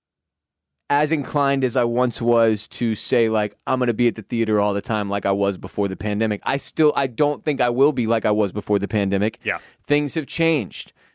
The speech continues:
Speaker 1: And no, it's not as worth it for me as it once was. Honestly, not 'cause of covid, just because, like, in general, like, I think people need some time before they're, like, before, before they're all chill enough for me to be sitting in big groups of 'em all the time.
Speaker 2: I think
Speaker 1: All the
Speaker 2: I,
Speaker 1: time.
Speaker 2: I think that was my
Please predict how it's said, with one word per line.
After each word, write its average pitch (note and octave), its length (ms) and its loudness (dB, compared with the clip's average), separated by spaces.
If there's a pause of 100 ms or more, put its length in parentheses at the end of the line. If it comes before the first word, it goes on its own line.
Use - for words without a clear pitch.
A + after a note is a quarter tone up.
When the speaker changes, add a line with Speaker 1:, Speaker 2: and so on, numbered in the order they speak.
(280)
Speaker 1:
And C3+ 200 0
no, C#3+ 300 2
it's A#2+ 240 -6
not C#3 320 0
as C#3 320 -2
worth D3 340 0
it C#3 100 2
for - 160 -2
me A#2+ 200 0
as A2+ 120 0
it A#2 100 -2
once A2+ 300 -4
was. A#2+ 460 0 (360)
Honestly, G3 340 -2
not F#3 180 -2
'cause F3+ 140 -6
of - 160 -8
covid, C#3 460 0
just D3+ 180 -10
because, G3+ 260 -4
like, G#3+ 180 -2
in F#3 160 -2
general, D#3 380 0
like, B2+ 300 2 (640)
I - 40 -16
think A#3 200 -8
people G#3+ 240 0
need G3 160 0
some C#3+ 160 -2
time G#2 380 -2 (540)
before F3+ 300 2
they're, E3 160 4
like, D3 280 2 (160)
before, G3+ 500 2 (240)
before D4+ 320 0
they're B3 180 4
all F#3+ 140 4
chill G3+ 320 0
enough D#3+ 260 2
for - 160 -8
me D3+ 160 0
to C#3+ 60 2
be C3+ 120 0
sitting D3 360 -4
in C3+ 100 0
big B2+ 200 0
groups B2 340 -4
of A#2+ 100 -4
'em A#2 140 0
all A2 140 2
the G2+ 100 -8
time. G2+ 260 -12
Speaker 2:
I G3 140 0
think B3+ 200 0
Speaker 1:
All A#3 160 4
the - 140 0
Speaker 2:
I, - 40 0
Speaker 1:
time. - 200 -4
Speaker 2:
I G#3+ 100 2
think D4+ 340 -6
that F#3 200 2
was D3+ 160 0
my C3+ 400 2